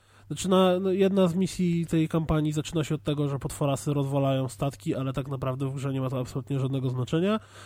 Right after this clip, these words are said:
a w normalnych trybach multi można sobie na nich zdobywać expa.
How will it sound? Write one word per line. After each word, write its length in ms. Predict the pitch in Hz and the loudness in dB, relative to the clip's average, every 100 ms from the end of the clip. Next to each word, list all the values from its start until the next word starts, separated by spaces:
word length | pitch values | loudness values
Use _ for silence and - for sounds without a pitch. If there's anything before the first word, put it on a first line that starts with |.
| - | -14
a 260 | - 143 147 | -4 0 0
w 100 | 131 | 0
normalnych 440 | 156 151 147 143 | 0 2 0 0
trybach 400 | - 147 139 131 | -4 -4 -2 -2
multi 300 | 147 139 139 | -2 -4 -2
można 300 | 135 135 127 | -2 -2 -4
sobie 300 | 127 139 135 | -4 -4 -2
na 120 | 127 123 | -2 -2
nich 180 | 120 | -4
zdobywać 400 | - 127 113 113 101 | -4 -4 -4 -6 -6
expa. 260 | - - | -10 -14